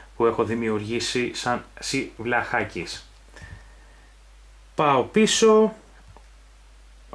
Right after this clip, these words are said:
home button, εδώ πάλι. Κάτι άλλο από εδώ,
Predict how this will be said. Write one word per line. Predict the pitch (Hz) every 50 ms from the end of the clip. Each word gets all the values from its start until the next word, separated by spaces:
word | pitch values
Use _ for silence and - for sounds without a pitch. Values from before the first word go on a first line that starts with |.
| - -
home | 139 135 131 127 123 113
button, | 160 175 180 175 - 202 196 196 202 202 190 - - -
εδώ | - 117 110 117 143
πάλι. | 135 - - 135 147 156 170 190 214 220 233 233 - - - - - - - - - - - - - - - - - - - - - -
Κάτι | - 160 170 165 - - 160 147 156
άλλο | 160 160 160 160 156 156 156
από | 147 147 - - 143
εδώ, | 147 131 120 127 139 165 170 170 175 175 175 165